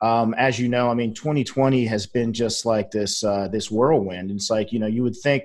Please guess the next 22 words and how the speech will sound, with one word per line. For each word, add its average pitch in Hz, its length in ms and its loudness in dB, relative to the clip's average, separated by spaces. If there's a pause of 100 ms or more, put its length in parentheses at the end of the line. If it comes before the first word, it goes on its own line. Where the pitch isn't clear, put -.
that, 113 240 2 (580)
um, 107 640 2 (100)
w-, 117 280 -4 (360)
as 123 160 2
if 151 100 2
a 127 60 0
pandemic 127 760 2 (420)
wasn't 117 600 2
enough, 113 640 2 (160)
uh, 104 180 2
for 123 160 0
one 113 260 2
year, 107 200 2
it's 117 120 0
almost 127 220 2
like 117 140 4
we're 113 140 0
living 113 300 2
in 107 120 0
this, 104 340 -2
this 107 280 -2
movie. 113 580 2